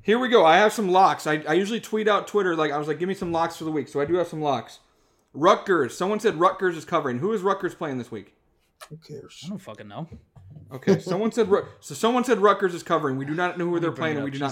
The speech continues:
Speaker 3: Jesus
Speaker 1: the
Speaker 3: Christ.
Speaker 1: spread.
Speaker 3: You really swerved in this. This
Speaker 2: Rutgers
Speaker 3: is
Speaker 2: is
Speaker 3: not another
Speaker 2: actually
Speaker 3: rundown
Speaker 2: good
Speaker 3: here,
Speaker 2: this year.
Speaker 3: pal.
Speaker 1: Someone said Panther-, Panthers and Chiefs over. I don't know what the over is. I didn't look, but
Speaker 3: Uh,
Speaker 1: someone said
Speaker 3: you're
Speaker 1: take that
Speaker 3: going
Speaker 1: over.
Speaker 3: too fast for me here. Hang on. Let me, let
Speaker 2: Hundred,
Speaker 3: me check one
Speaker 2: hundred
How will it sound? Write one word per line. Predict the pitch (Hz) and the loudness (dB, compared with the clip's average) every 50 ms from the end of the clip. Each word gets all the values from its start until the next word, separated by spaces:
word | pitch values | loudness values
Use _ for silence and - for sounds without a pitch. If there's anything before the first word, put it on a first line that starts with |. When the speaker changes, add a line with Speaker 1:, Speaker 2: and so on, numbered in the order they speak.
| 131 135 | -4 -6
Speaker 3:
Jesus | |
Speaker 1:
the | 127 123 | -6 -6
Speaker 3:
Christ. | 131 117 117 | -6 -6 -6
Speaker 1:
spread. | 107 | -6
Speaker 3:
You | 143 143 | -6 -4
really | 143 165 165 147 | -2 -2 -2 -2
swerved | - - - 151 147 135 | -4 -6 -6 -6 -4 -4
in | 135 123 | -2 -2
this. | 131 | -2
This | 196 | -2
Speaker 2:
Rutgers | - - | 0 -2
Speaker 3:
is | 226 214 | -2 -2
Speaker 2:
is | 147 | 0
Speaker 3:
not | 151 151 156 | 0 0 0
another | 151 147 139 | -2 -4 -4
Speaker 2:
actually | 131 | -2
Speaker 3:
rundown | 143 147 147 143 135 127 | -2 -2 0 0 -2 -2
Speaker 2:
good | 120 123 | -2 -4
Speaker 3:
here, | 120 110 | -6 -8
Speaker 2:
this | 113 | -6
year. | 127 117 | -8 -8
Speaker 3:
pal. | 113 113 - _ - - - - - - - _ _ _ _ _ - _ _ | -8 -8 -12 _ -20 -20 -20 -20 -20 -20 -20 _ _ _ _ _ -20 _ _
Speaker 1:
Someone | - - - 190 233 254 254 240 | -8 0 0 2 4 4 2 2
said | 247 254 233 220 - | 2 2 2 2 2
Panther-, | - - 233 233 220 - 220 208 - | 0 2 2 2 2 2 2 0 0
Panthers | 156 - 185 214 220 214 240 214 170 185 | -2 -2 -2 -2 0 0 0 0 0 -2
and | 165 | -4
Chiefs | 135 - 214 202 180 - - | -6 -4 -4 -4 -6 -2 0
over. | 165 170 170 143 131 120 | 2 2 2 2 0 -4
I | 120 131 | -4 -4
don't | 147 160 160 | -4 -2 -2
know | 170 | -2
what | 165 165 160 | -4 -4 -4
the | 165 | -4
over | 123 151 143 139 131 123 | -2 -2 -2 -2 -4 -6
is. | 117 127 | -6 -6
I | 120 | -6
didn't | 123 131 127 127 | -6 -6 -4 -4
look, | 131 117 113 - 123 | -6 -6 -8 -8 -6
but | 127 120 | -6 -6
Speaker 3:
Uh, | - | -6
Speaker 1:
someone | - 147 143 139 131 | -6 -8 -8 -8 -6
said | - 139 | -8 -8
Speaker 3:
you're | 139 143 | -6 -6
Speaker 1:
take | 139 127 | -6 -2
that | 127 156 | -2 -2
Speaker 3:
going | 165 160 | -2 -2
Speaker 1:
over. | - - | -2 -6
Speaker 3:
too | - | -6
fast | - 151 147 147 139 - | -4 -4 -2 -2 -4 -6
for | - | -10
me | 120 110 | -14 -14
here. | 107 113 110 104 | -14 -14 -14 -10
Hang | 117 135 139 135 | -10 -10 -8 -8
on. | 123 | -10
Let | 107 110 110 | -12 -12 -12
me, | 120 | -10
let | 131 139 | 0 2
Speaker 2:
Hundred, | 175 214 208 147 | 2 2 2 2
Speaker 3:
me | - | 0
check | 175 196 | 0 0
one | 220 | 2
Speaker 2:
hundred | 202 | 0